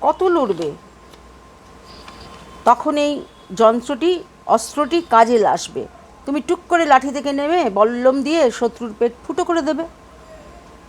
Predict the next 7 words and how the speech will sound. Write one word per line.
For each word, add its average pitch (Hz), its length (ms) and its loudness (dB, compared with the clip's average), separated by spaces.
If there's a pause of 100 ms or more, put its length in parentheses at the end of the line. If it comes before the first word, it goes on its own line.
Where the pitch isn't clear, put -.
(160)
তা 320 200 4
বটে।" 160 260 -6 (1800)
বলরাম 277 460 6 (180)
দুইটি 277 880 -8 (400)
লোহার 262 480 4
হুল 254 360 -6
তৈয়ার 247 340 2